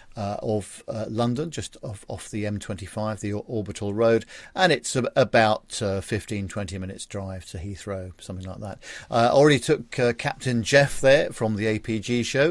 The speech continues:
a few years ago when he came over to Farnborough. Uh, he had a thoroughly wonderful time. Uh, there's some other things there as well that you can do,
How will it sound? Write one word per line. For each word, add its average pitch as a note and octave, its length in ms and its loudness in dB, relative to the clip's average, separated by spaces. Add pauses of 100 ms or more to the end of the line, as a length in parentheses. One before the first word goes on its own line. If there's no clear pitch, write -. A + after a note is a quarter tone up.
a A#2+ 60 -10
few A2+ 180 -4
years A2+ 240 2
ago C3 220 0
when B2+ 120 -6
he G#2 60 -6
came G#2+ 240 -4
over G2+ 160 -4
to - 100 -12
Farnborough. G#2+ 460 -2 (400)
Uh, G#2+ 200 -6
he A#2 180 -8
had G2+ 200 -10
a G#2 120 -10
thoroughly A2+ 640 -8
wonderful G#2 480 -6
time. F#2+ 320 -6 (280)
Uh, A#2+ 200 4
there's C3 140 0
some D3 100 2
other E3+ 160 10
things C3+ 260 2
there C3+ 180 8
as C3 160 2
well C#3+ 160 6
that C3 120 0
you C3+ 100 0
can B2 220 0
do, D#3+ 320 4